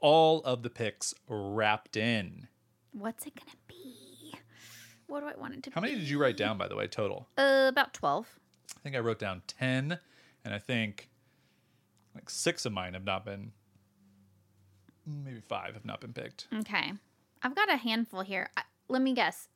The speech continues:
Speaker 2: Wait, how many do you have left?
Speaker 1: Unpicked?
Speaker 2: Yeah.
Speaker 1: One, two, three, four, five, five.
Speaker 2: How many are comedies?
Speaker 1: One, two, three.
Speaker 2: Yeah. I think I have a couple of yours on mine.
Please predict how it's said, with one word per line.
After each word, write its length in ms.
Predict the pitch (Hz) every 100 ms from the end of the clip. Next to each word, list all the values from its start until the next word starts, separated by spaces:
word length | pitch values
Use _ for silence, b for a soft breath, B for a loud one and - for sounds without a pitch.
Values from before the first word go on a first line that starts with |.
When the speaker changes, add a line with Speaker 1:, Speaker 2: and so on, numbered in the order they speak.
| _ -
Speaker 2:
Wait, 140 | 202
how 100 | 214
many 240 | 220 233
do 140 | 233 240
you 40 |
have 120 | 240
left? 300 | 247 254 - - _ _ _ _ _ _
Speaker 1:
Unpicked? 540 | 127 123 117 143 - -
Speaker 2:
Yeah. 180 | 170 - _ b b b b b
Speaker 1:
One, 460 | - 107 113 123 131
two, 360 | - 123 120 113
three, 380 | - 113 107
four, 680 | 104 - 101 101 101 98 110 _ _ _
five, 640 | 101 95 92 90 90 92 _
five. 260 | - 90 - - b b b
Speaker 2:
How 100 | 269
many 220 | 233 233
are 80 | 196
comedies? 800 | - - 180 165 - 220 - - _ _ _ _ _ _ _ _ _ _ _ _ _ _ _ _ _ _ _ _ 110
Speaker 1:
One, 520 | 110 110 110 104 104 - _
two, 640 | - - 110 104 101 101
three. 920 | 101 - - - 98 95 90 90 - 110
Speaker 2:
Yeah. 300 | 175 160 - - - 202 _ _ _ _
I 80 | -
think 140 | 214 202
I 40 |
have 100 | 165
a 40 | -
couple 240 | 170 -
of 60 | -
yours 200 | - -
on 120 | -
mine. 240 | - -